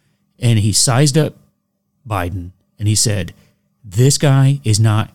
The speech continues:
going to do anything." And some of the things that led to his decision to do that are things like how off Biden is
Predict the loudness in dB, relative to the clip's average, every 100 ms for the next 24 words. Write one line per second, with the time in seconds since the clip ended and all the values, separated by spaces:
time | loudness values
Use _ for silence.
0 | _ -2 0 0 -2 -2 -2 -2 -2 -4
1 | -4 -8 -10 -14 _ _ _ _ _ _
2 | _ _ _ _ _ 0 2 2 2 2
3 | 2 0 2 2 2 0 2 2 2 2
4 | 2 0 0 -2 -4 -8 _ _ _ _
5 | _ _ _ _ _ -2 0 2 2 0
6 | -2 -6 -8 -2 2 2 2 -2 -4 -12
7 | _ _ _ _ _ _ _ _ _ -4
8 | -2 2 4 2 2 2 0 -2 _ _
9 | _ _ _ _ _ _ _ _ _ _
10 | _ _ _ _ _ _ _ _ -20 -14
11 | -2 2 2 2 0 0 0 0 -4 0
12 | 2 4 4 6 4 4 -2 -4